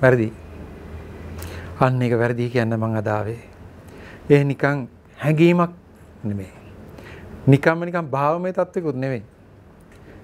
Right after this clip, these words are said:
විශාල ශක්ති උත්පාදනයක්.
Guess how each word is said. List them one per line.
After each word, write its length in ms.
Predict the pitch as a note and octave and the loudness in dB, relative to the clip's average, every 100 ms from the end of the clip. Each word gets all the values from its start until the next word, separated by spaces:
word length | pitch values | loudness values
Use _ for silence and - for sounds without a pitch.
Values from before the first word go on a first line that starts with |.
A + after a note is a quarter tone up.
| - | -4
විශාල 580 | A#2 - B2 B2 A#2 B2 - - - | -4 2 2 4 0 -4 -8 -20 -20
ශක්ති 920 | - - - E3+ - _ _ _ - A3+ B3 _ _ _ - - | -14 -8 2 2 0 _ _ _ -2 -2 -4 _ _ _ -12 -6
උත්පාදනයක්. 960 | C#3 - - C#3+ A#2+ A2 G#2 G2+ - | -6 -6 2 2 2 -4 -8 -12 -16